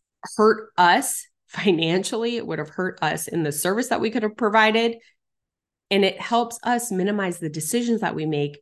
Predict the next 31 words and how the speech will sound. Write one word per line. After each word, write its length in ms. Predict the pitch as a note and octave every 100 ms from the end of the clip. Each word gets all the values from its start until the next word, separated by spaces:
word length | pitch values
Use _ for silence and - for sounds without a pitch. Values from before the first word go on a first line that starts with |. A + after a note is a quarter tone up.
| _
because 560 | E3+ - A3 A3+ E3
we're 120 | D#3+ -
able 240 | D3+ D3
to 120 | -
schedule 560 | - - D3 C#3+ C#3+ C#3+ - _ -
and 320 | E3 D3+ D#3+
manage 480 | D#3 C#3+ - - - -
our 120 | D3
clients 400 | - C#3+ C#3 -
appropriately. 720 | - C#3+ C#3+ - - - - _ _ _ _ _
So 140 | -
creating 640 | E3 - G3 F#3+ B3 C#4 G#3+
a 60 |
system 360 | E3 F3 - D#3+
for 200 | E3 -
organizing 560 | G#3 G#3 G#3 F#3 E3+ D#3
and 120 | D3
managing 500 | D3 D3 D#3+ D#3 D#3+
your 160 | D3 C#3+
workspace 540 | D3 D3 - E3+ F3 -
is 100 | D#3+
incredibly 680 | D3+ D3+ - E3+ F3 F#3 F#3
important 580 | E3+ E3 E3+ B2+ A3 A3
when 140 | F3
it 80 | D#3+
comes 260 | F3 D#3+ D#3+
to 260 | D#3+ D3+ -
minimizing 720 | D#3+ F3 F#3+ F#3 D3+ C#3+ D3
your 180 | D3 D3+
overall 340 | C#3+ C#3+ C#3+
decisions. 720 | C#3+ - D#3+ D#3 - - -